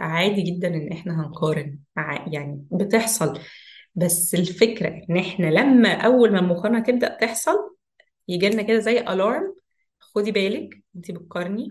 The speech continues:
خدي بالك انت داخلة في اللوب بتاع المقارنة. فنبدأ نر-، نريالايز اللي احنا بنعمله، ونبدأ نغير الحكاية.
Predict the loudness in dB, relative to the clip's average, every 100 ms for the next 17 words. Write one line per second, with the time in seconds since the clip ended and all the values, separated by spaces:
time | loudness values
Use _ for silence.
0 | -6 -4 0 0 0 -4 -4 -2 -2 -2
1 | -2 0 0 -2 0 0 0 -4 -4 -6
2 | -8 -16 -20 _ _ _ _ _ -4 2
3 | 2 4 2 0 -8 -20 _ _ _ _
4 | _ -6 -2 0 0 0 0 0 0 2
5 | 2 2 4 2 2 0 0 -2 -2 -2
6 | -2 -2 -2 -4 -10 _ _ _ _ -4
7 | 0 0 0 -4 -2 -2 0 2 4 4
8 | 0 -2 -8 -8 -6 -6 -8